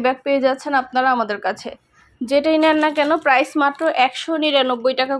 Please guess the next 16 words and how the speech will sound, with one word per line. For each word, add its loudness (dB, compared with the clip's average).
করে। -2
একশোটার 0
বেশি 0
ডিজাইন 2
আছে, -2
যেগুলো 2
পুরো 0
বাংলাদেশে 2
হোম 4
ডেলিভারি 2
দেওয়া 4
হচ্ছে, -2
ঢাকার 0
বাইরে, 4
ঢাকার 0
মধ্যে। -2